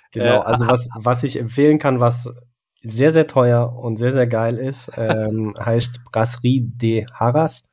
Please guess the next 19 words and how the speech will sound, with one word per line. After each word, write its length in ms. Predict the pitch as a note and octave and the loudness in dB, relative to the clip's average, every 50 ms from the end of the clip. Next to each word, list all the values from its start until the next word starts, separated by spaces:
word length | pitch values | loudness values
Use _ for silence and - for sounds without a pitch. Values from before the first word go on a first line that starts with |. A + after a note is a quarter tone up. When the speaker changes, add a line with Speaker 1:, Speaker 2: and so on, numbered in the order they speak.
| _ _ - - - _ _ _ - | _ _ -20 -20 -20 _ _ _ -10
Speaker 2:
Aha. 80 | G2 F#2 | -6 -2
Speaker 1:
Genau. 280 | A2 D3 F3 - F#3+ - _ _ _ _ - - - - - - - _ _ - | 0 0 0 0 -2 -8 _ _ _ _ -20 -20 -20 -20 -20 -20 -20 _ _ 0
Ähm, 600 | A2+ A2 A2 G#2+ G#2+ G#2+ G#2+ G#2+ G#2+ G#2+ G#2 - - | 0 2 2 2 2 0 0 0 0 -2 -4 -4 -4
ist 240 | B2 C3 C3 - - | -4 -4 -4 -4 -2
ungefähr 360 | B2+ C3+ D3+ D3 - - A#2+ | 0 2 2 0 2 0 0
im 80 | A2+ | 0
Stadtzentrum 800 | A2 - - B2 B2 B2 - - A#2+ A#2+ A#2+ - G#2+ G#2+ G#2+ G#2 | 0 0 0 0 0 0 0 0 2 2 2 2 0 0 0 0
von 400 | G2+ - G#2+ G#2 G2+ G2+ G2 G2 - | -2 -2 -2 0 0 0 0 -2 -4
Straßburg. 760 | - - - - G2+ A#2 A#2+ A#2+ B2 C3+ C3+ C#3 C#3 - - - - - A2 | -8 -8 -4 -2 -2 -2 -2 -2 -2 0 0 0 0 -4 -16 -18 -18 -10 -8
Ähm, 640 | G#2+ G#2 G2+ G2+ G2+ F#2+ G2+ G2 G2 G2 - - _ _ _ - | -6 -6 -4 -4 -4 -4 -4 -4 -4 -4 -6 -10 _ _ _ -8
wie 80 | G2+ | -6
gesagt, 380 | G2+ G2+ G2+ G#2 G#2 A2 - - | -6 -4 -2 -2 -4 -4 -4 -4
man 80 | G2+ G2 | -2 -2
muss 200 | G#2 A2+ A#2+ - | 0 -2 -2 -2
vorreservieren, 720 | - A#2+ A#2+ B2 C3+ C3 A#2+ B2+ A#2 A2+ A#2 B2 B2 B2 | 2 4 4 6 4 4 4 4 4 4 4 4 6 6
man 120 | A#2 G#2 G2+ | 6 6 4
muss 240 | G#2+ A#2 A#2+ - | 4 2 2 0
bei 120 | - - - | 0 0 0
der 160 | G2 G2 F#2 | 0 0 -4